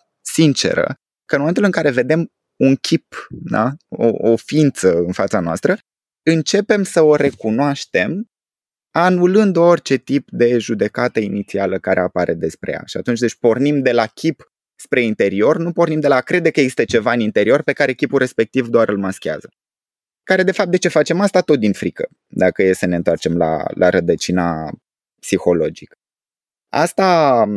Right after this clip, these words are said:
acum, ca să închei această mare paranteză despre evoluția fricii, despre evoluția ego-ului, despre raportarea generațiilor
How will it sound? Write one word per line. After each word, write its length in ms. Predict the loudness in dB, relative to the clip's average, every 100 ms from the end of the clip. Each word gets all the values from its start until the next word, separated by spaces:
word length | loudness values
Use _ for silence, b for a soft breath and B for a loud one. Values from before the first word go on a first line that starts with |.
| -6 -8
acum, 300 | -6 -2 -2
ca 140 | 0
să 120 | 0 0
închei 220 | 0 0
această 340 | 2 0 0
mare 260 | -2 0 0
paranteză 760 | 0 0 -2 -2 0 2 2
despre 460 | 2 2 0 0 2
evoluția 840 | 2 0 0 0 -2 -2 -2 -2 -6
fricii, 340 | -6 -4 -4
despre 320 | -2 -4 0
evoluția 640 | 0 2 -2 -2 -2 -2 0
ego-ului, 540 | 0 2 2 2 0 -2
despre 380 | -2 -2 -2
raportarea 920 | 0 0 -2 -2 -4 -2 -2 0 0 -2
generațiilor 880 | -4 -6 -2 -2 -2 -2 0 0